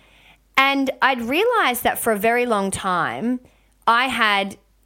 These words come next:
been very consumed and very distracted, which is a really good word. I'm using that a lot lately. I think we distract ourselves with a lot of drama and a lot of bullshit because we are avoiding ourselves. And it was a way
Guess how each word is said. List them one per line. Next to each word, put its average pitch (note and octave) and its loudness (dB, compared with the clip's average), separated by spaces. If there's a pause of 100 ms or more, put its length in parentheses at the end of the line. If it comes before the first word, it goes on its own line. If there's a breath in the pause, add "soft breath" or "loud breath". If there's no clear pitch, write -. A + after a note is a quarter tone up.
been G3+ 0
very C4 0
consumed G3+ 0
and G3 0
very G#3+ 2
distracted, G3 -2
which G#3 -4
is G3 -4
a F#3+ -4
really G3 -2
good F3 -6
word. E3+ 2
I'm F#3+ 2
using F#3+ -2
that F3 -2
a D#3 -2
lot E3+ 0
lately. E3 -2
I E3 -2
think G3 -4
we F#3 -2
distract F3 -2
ourselves E3+ -2
with F3 -10
a E3 -2
lot F#3 2
of A3 -2
drama F3 0
and E3 -2
a D#3 -4
lot F3+ -2
of E3 -8
bullshit F3+ -6 (460 loud breath)
because A#3+ 2
we A#3 2
are G#3 2 (100)
avoiding G3 0
ourselves. D3 -4 (800 loud breath)
And C4+ 4
it D4+ 0
was D#4+ 0
a E4 0
way D4+ 2